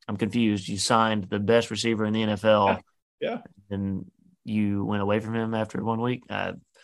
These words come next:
Speaker 2: Doesn't make sense.
Speaker 1: what, what are coaches doing?
Speaker 2: Right.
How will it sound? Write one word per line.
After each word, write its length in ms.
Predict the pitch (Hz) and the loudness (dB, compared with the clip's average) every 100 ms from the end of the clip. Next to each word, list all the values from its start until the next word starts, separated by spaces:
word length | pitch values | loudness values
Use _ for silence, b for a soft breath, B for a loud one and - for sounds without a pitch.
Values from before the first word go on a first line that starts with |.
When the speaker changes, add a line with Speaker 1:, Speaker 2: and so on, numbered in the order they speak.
| B B | B B
Speaker 2:
Doesn't 220 | 117 120 | -8 -6
make 160 | 123 123 | -6 -8
sense. 460 | - 120 - - - - | -8 -10 -10 -16 -16 -4
Speaker 1:
what, 320 | 113 113 - | 2 2 4
what 140 | 113 | 2
are 80 | 110 | 2
coaches 320 | 113 104 101 | 0 -2 -4
doing? 340 | 104 98 95 92 b b - | -4 -2 -4 -8 b b -2
Speaker 2:
Right. 220 | 160 156 | 0 0